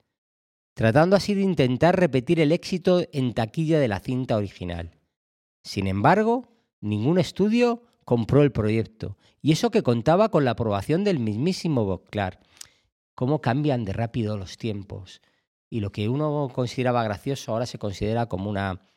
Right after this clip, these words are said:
una falta soez, no, no lo sé, ¿no? Pero, pero aquí hay arte, ¿eh?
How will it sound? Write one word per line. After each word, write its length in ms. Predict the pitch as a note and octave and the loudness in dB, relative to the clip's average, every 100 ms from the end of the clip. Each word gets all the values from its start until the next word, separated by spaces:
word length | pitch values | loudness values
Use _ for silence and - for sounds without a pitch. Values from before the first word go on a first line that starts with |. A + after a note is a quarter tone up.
| _ _ _ F3 D2 - | _ _ _ -20 -18 -8
una 160 | D3 | -4
falta 240 | A#2 C3+ A#2+ | -2 0 -2
soez, 360 | - G#2+ A#2+ | -2 -4 -2
no, 200 | A2 G#2+ | -4 -6
no 160 | A2 C3+ | -2 0
lo 100 | A2+ | 0
sé, 220 | - G2+ | -2 -6
¿no? 160 | G#2 C#3 _ _ _ | -6 -8 _ _ _
Pero, 580 | - - E2 - - - | -8 -6 -8 -8 -12 -12
pero 160 | - F2+ | -10 -6
aquí 140 | - | -4
hay 120 | A#2 A#2 | -2 0
arte, 420 | B2 A2 F2 A#2+ | -2 -4 -4 -4
¿eh? 140 | D#3 | -4